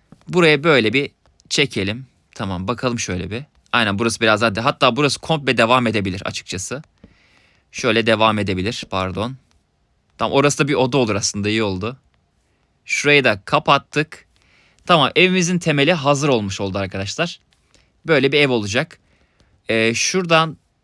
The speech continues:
e, bir saniye, burası giriş olacak ya, buraya bir tık daha uzatabiliriz şöyle.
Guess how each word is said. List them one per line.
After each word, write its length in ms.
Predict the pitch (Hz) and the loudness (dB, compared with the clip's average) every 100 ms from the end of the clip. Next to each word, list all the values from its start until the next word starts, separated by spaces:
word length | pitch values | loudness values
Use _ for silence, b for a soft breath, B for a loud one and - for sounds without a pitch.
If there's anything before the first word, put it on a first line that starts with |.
| _ _ _ - | _ _ _ -6
e, 160 | 110 | -4
bir 60 | 117 | -4
saniye, 380 | - 120 107 117 | -4 -2 -2 -2
burası 240 | 123 131 | -2 -4
giriş 280 | - 135 - | -4 -4 -4
olacak 340 | 127 120 139 | -4 -2 -4
ya, 100 | 104 | -4
buraya 240 | 101 120 117 | -4 -4 -4
bir 80 | 120 | -8
tık 180 | - | -8
daha 100 | - | -4
uzatabiliriz 540 | 113 110 104 101 104 92 | -4 -4 -6 -6 -6 -8
şöyle. 420 | - 95 104 143 | -6 -6 -6 -8